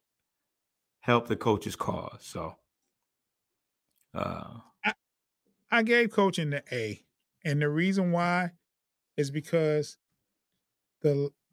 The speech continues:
Speaker 2: the Lions looked prepared all game. Like, there was nothing thrown at 'em that,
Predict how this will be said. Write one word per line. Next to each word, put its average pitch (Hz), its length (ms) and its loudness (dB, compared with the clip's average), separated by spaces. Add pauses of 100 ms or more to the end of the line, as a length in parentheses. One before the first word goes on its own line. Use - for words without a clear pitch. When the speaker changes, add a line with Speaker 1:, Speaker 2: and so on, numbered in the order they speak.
Speaker 2:
the 160 100 -4
Lions 208 480 4
looked 160 400 4 (1600)
prepared 147 800 0 (580)
all 156 220 10
game. 131 380 -2 (120)
Like, 123 220 -6 (140)
there 151 140 10
was 147 240 2
nothing 160 640 2
thrown 170 440 2
at 165 140 6
'em 160 260 2 (720)
that, 151 200 6